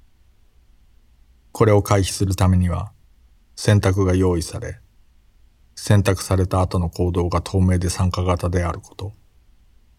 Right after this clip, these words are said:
つまり民主的であることが求められる。また、理屈から言うと、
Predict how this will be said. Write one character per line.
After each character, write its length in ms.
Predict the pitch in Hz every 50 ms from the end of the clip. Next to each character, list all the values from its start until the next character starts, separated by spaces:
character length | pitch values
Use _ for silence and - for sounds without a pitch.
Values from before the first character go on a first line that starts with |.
| _ _ _ _
つ 120 | - - 110
ま 120 | 101 95
り 60 | 90
民 200 | 92 95 98 98
主 100 | 90 -
的 180 | - 98 90 98
で 120 | 90 92
あ 60 | 90 87
る 100 | 92 90
こ 100 | - -
と 100 | - 90
が 100 | 90 85
求 220 | 80 82 80 -
め 120 | 85 82 76
ら 140 | 76 82 -
れ 100 | - -
る。 100 | - _ _ _ _ _ _ _ _ _ _ _ _ _ _ _ _ _ _ _ _ _ _ _ _ _ _ _ _ _ _ _ _ _ _ _ _ _ _ _ _ _ _ - _ _ _ _ _ _ _ _ _ _ _ _ _ _ -
ま 140 | 110 98 -
た、 300 | - 95 90 95 - - _ _ _ _ _ _ _ _ _ _ _ _ _ _ - -
理 100 | 113 107
屈 220 | - - - -
か 100 | - 127
ら 100 | 117 110
言 180 | 110 113 110 101
う 40 |
と、 320 | 110 - 82 69 - -